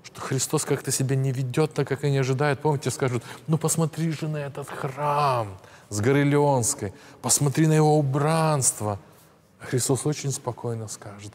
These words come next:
«Камня на камне не останется». Почему? А вот мы подходим к этому разочарованию пасхальному,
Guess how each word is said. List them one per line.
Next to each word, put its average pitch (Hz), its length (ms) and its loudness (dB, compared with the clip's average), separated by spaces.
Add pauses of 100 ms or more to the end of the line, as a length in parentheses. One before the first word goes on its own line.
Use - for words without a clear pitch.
«Камня 135 500 -6 (380)
на 98 140 -8
камне 117 480 -8 (840)
не 104 100 -10
останется». 92 760 -12 (840)
Почему? 107 500 -8 (1040)
А - 80 -12
вот 110 160 -2
мы 123 100 -2
подходим 117 460 -2
к - 100 -10
этому 101 260 -6
разочарованию 98 880 -4
пасхальному, 98 800 -4